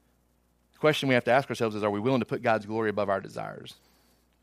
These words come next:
Shepherd's gonna lead us to the green pastures where we can lay down by the still waters. It just may be a hard road to get there. And those green pastures of satisfaction, they flow from the riches of the glory of Jesus Christ,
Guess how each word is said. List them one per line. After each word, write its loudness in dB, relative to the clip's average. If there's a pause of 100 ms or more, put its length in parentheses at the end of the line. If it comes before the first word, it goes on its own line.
(500)
Shepherd's 0
gonna -2
lead 0
us -2
to -10
the -10
green -6
pastures -8
where -12
we -8
can -8
lay -2
down -4
by -2
the -12
still -8
waters. -4 (1500)
It -14
just -6
may 2
be 0
a 2
hard 4
road -2
to -10
get -4
there. -12 (1400)
And -6
those -2
green -2
pastures -2
of -12
satisfaction, -6 (1000)
they -6
flow -2
from -6
the -4
riches -6
of -10
the -12
glory -6
of -10
Jesus -14
Christ, -12